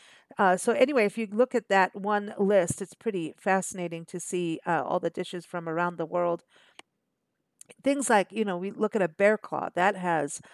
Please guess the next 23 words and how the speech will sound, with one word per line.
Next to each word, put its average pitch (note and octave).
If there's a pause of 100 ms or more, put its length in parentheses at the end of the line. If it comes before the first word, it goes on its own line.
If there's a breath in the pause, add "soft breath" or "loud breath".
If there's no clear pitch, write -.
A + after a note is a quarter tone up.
(300 loud breath)
uh, F3+
almonds F3+
on E3+
it. C#3+ (100)
Um, D#3+
I'm G3
looking A3+
at - (320)
this -
Christmas E4
cake, - (420 soft breath)
uh, E3+ (240)
is G3
used F#3
with F3+
almonds. E3
There's, F#3 (340)
there's G#3+
even C#4
all A#3
kinds A3
of F#3
drinks. A#3